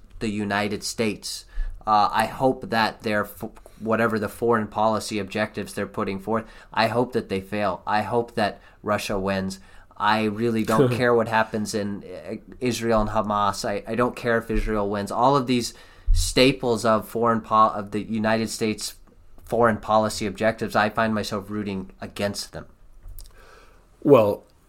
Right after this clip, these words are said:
Speaker 2: I, I, what I don't want from Israel and Hamas is for refugees from that crisis to end up here in the Western world. That, to the,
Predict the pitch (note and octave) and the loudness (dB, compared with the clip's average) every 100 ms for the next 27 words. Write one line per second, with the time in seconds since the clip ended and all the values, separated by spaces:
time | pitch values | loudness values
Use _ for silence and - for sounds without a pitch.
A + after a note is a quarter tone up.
0 | _ _ _ - E3 - F#3 - - D3 | _ _ _ -10 -8 -6 -6 -2 8 8
1 | A#2 A2 - G3 - E3+ B2+ B2+ - G#2+ | 8 0 -16 -18 -10 2 4 4 4 0
2 | - G#2+ F#2+ A#2 G2 E2+ - - A2 G2+ | 0 -4 -2 -2 -2 -6 -8 -6 -4 -2
3 | G2 F2 G#2 C3 A2+ A2 E2+ G2+ - - | -4 -4 2 4 4 0 -4 -4 -6 -4
4 | A2 F#2+ F#2+ F#2+ F#2 - - - - - | -4 -2 -2 -4 -6 -8 -18 -20 -20 -20
5 | _ _ _ - A#2 B2+ A#2+ A#2 A2+ G#2+ | _ _ _ 0 2 2 0 -2 0 -2
6 | - A#2 G#2+ G2 F#2+ - G#2+ F#2 - _ | -2 -2 -2 -4 -6 -4 -4 -6 -12 _
7 | - - C3 B2+ A2 - - A#2 G#2 G#2 | -6 2 4 4 -2 -4 -4 -4 -2 -2
8 | - - A2+ F#2+ E2+ F#2 - A2+ G2 G2+ | -2 -4 -4 -4 -6 -10 -6 -4 0 0
9 | F#2+ - F2+ F2 F#2 A2 F2+ D#2+ A2 G2+ | 0 -4 -6 -2 2 4 2 -2 -4 -4
10 | - - - - _ _ _ - - _ | -10 -20 -20 -20 _ _ _ -20 -20 _
11 | - B2+ - | -4 -2 -4